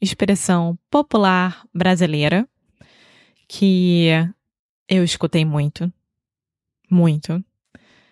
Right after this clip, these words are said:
de uma forma boa e de uma forma ruim. Então, a expressão é Maria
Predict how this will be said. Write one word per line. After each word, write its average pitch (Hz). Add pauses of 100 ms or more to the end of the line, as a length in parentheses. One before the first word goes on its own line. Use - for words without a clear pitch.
(300)
de 180
uma 190
forma 180
boa 208
e 202
de 190
uma 180
forma 185
ruim. 196 (800)
Então, 180
a 185
expressão 190
é 190 (320)
Maria 190